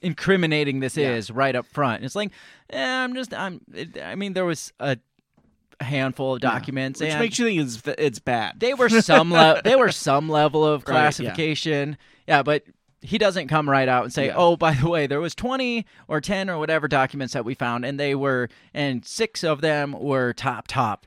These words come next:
Speaker 1: top secret, very
Speaker 2: Hmm.
Speaker 1: incriminating, very damning.
Speaker 2: Yeah.
Speaker 1: And if they got out into the public, uh, who knows what would have happened." <laughs>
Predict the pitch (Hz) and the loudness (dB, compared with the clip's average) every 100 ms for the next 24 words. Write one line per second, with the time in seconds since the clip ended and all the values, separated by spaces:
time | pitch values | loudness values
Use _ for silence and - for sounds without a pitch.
0 | _ - - 117 - - 113 110 104 127 | _ -16 -6 -4 -4 -8 -6 -4 -4 -2
1 | 131 123 117 113 - 120 113 110 113 107 | 0 0 -2 -6 -6 -4 -4 -4 -4 -6
2 | 117 120 113 110 107 107 107 92 80 - | -4 -4 -4 -4 -4 -4 -6 -8 -14 -6
3 | 127 135 - 160 165 156 147 131 113 135 | -2 -2 0 2 4 4 4 2 0 -4
4 | - 165 135 131 131 - _ _ _ - | 2 2 4 2 0 -4 _ _ _ -6
5 | 131 117 107 104 _ _ 160 175 143 135 | -2 0 0 -4 _ _ 2 4 4 4
6 | 127 117 120 117 120 110 113 107 101 95 | 2 0 -2 0 0 2 0 -2 -8 -8